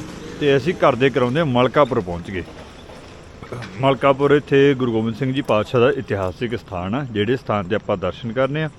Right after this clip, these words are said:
ਪਹਿਲਾਂ ਆਪਾਂ ਗੁਰਦੁਆਰਾ ਸਾਹਿਬ ਗਏ ਸੀਗੇ। ਗੁਰਦੁਆਰਾ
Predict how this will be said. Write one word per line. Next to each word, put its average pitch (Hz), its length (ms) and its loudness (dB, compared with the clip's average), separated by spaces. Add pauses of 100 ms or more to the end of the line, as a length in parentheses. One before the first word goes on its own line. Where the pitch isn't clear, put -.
(1160)
ਪਹਿਲਾਂ 151 220 4
ਆਪਾਂ 175 160 0
ਗੁਰਦੁਆਰਾ 131 400 4
ਸਾਹਿਬ 156 280 0
ਗਏ 160 160 4
ਸੀਗੇ। 156 280 0 (140)
ਗੁਰਦੁਆਰਾ 123 420 4